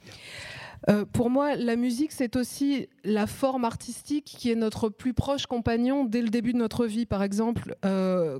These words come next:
Speaker 2: quand on est au jardin d'enfants, euh, dès qu'on est tout petit, on a, il y a les comptines, euh,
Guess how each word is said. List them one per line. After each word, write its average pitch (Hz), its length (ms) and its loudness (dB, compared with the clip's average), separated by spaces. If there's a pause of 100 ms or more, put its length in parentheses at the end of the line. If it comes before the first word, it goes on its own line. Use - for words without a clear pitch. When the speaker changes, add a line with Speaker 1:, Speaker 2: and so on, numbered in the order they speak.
Speaker 2:
quand 190 240 0
on 214 120 2
est 202 500 2
au 208 120 0
jardin 196 340 2
d'enfants, 254 600 0
euh, 190 240 2
dès 196 100 -2
qu'on 202 160 0
est 208 100 2
tout 208 120 -8
petit, 226 340 0
on 240 100 2
a, 202 80 2
il 180 100 0
y 185 60 2
a 185 40 2
les 185 80 0
comptines, 247 560 0
euh, 185 300 0